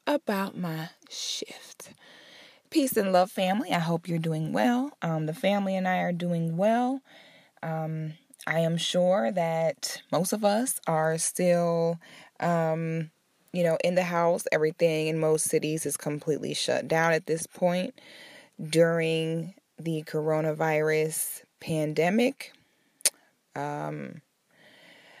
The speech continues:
I, I just, I just wanna reiterate, reiterate a few things because I think that we, you know, we're really taking things far, saying, "Oh, people are selfish. You need to stay home. We don't wanna spread this."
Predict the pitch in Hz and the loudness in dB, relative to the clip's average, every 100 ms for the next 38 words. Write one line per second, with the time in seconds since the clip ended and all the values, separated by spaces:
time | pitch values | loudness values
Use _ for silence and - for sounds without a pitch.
0 | _ _ 202 220 - 233 330 403 - - | _ _ 4 6 6 4 6 6 4 2
1 | - - _ - 220 311 - 240 185 160 | -2 -8 _ 2 2 4 0 2 2 6
2 | 165 160 156 - 180 - 170 160 151 - | 6 6 2 0 -4 2 6 6 6 2
3 | - - 160 - - 165 143 143 143 - | -2 -4 -4 -4 2 4 2 -4 -6 -6
4 | - - _ - 170 - 170 160 - 185 | -8 -10 _ -6 -4 4 4 4 2 0
5 | - - 269 302 - - - 156 170 170 | 0 -2 2 2 2 2 2 0 0 0
6 | 165 160 - 185 160 160 165 165 208 196 | 2 0 -2 2 4 6 4 4 0 0
7 | 185 196 165 165 165 156 156 - 175 170 | 0 0 2 -2 -2 -2 -2 0 2 4
8 | 170 170 170 - - - - - - 156 | 4 4 2 -2 -18 -18 -10 -4 0 2
9 | 151 - 151 160 214 226 190 170 156 - | 2 2 0 0 -2 2 2 2 2 2
10 | 233 233 247 214 208 240 190 165 - - | 4 4 2 2 2 2 0 -2 -2 0
11 | 151 156 208 208 202 170 156 143 147 - | 0 2 4 4 4 2 0 -2 -4 -4
12 | - 190 190 - 185 185 196 - | 4 6 6 2 2 4 2 -6